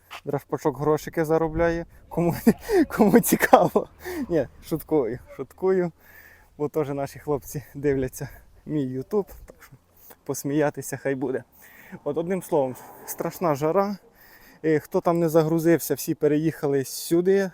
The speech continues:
Тут чекаємо комбайни, аби перейшли. Та й будемо помаленьку рухатися туди. Сьогодні нам загрузочка друга не світить. Вже будемо завтра грузитися. Дімич настраює свого дракона.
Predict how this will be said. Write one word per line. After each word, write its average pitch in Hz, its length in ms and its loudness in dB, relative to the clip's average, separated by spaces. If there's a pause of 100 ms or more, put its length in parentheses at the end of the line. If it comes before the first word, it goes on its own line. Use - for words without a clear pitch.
Тут 160 260 -4
чекаємо 139 420 -4
комбайни, 190 580 -4 (360)
аби 160 220 0
перейшли. 175 680 0 (140)
Та 214 100 -4
й 214 40 0
будемо 180 320 -6
помаленьку 151 520 -2
рухатися 151 520 -4 (120)
туди. 127 260 -6 (420)
Сьогодні 170 360 2
нам 147 200 0
загрузочка 139 600 -2
друга 135 320 -2
не 151 160 -2
світить. 214 540 -8 (880)
Вже 151 200 -2
будемо 143 360 -2
завтра 143 380 2
грузитися. 135 680 -4 (600)
Дімич 151 400 0
настраює 139 640 -2 (300)
свого 143 340 -6
дракона. 180 500 -4